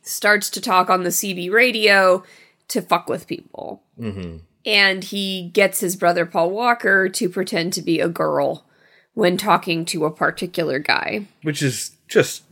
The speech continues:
Speaker 2: shitty.
Speaker 1: Yep.
Speaker 2: It's just really shitty. And then Paul Walker eventually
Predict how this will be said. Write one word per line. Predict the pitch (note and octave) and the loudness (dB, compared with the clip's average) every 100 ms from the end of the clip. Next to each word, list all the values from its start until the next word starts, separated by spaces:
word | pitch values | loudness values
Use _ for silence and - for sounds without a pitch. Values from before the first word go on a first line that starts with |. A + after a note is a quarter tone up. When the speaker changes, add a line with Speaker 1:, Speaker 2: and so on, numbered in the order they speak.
| - - | -20 -10
Speaker 2:
shitty. | - - B2 A#2 A2 G#2+ G#2+ - | -8 -2 0 2 0 -4 -12 -2
Speaker 1:
Yep. | D4 | 0
Speaker 2:
It's | G4+ | 0
just | D#3+ A#2+ | -2 -4
really | A#2+ C3 B2 | 0 2 2
shitty. | - - A2+ G#2+ G#2 - - - - | -2 0 0 0 -2 -8 -20 -18 -6
And | B2+ | 0
then | B2+ A#2+ A#2+ A2+ - - - F3 C3+ - | 4 4 2 -4 -10 -20 -20 -16 -16 -2
Paul | D3+ C3+ | 2 6
Walker | B2+ B2 B2 A2 G#2 G2+ _ _ _ _ - | 6 4 2 2 0 -4 _ _ _ _ -2
eventually | C3+ A#2+ B2+ A2+ B2 A2 G2 F2+ | 0 2 0 0 -4 -2 -4 -6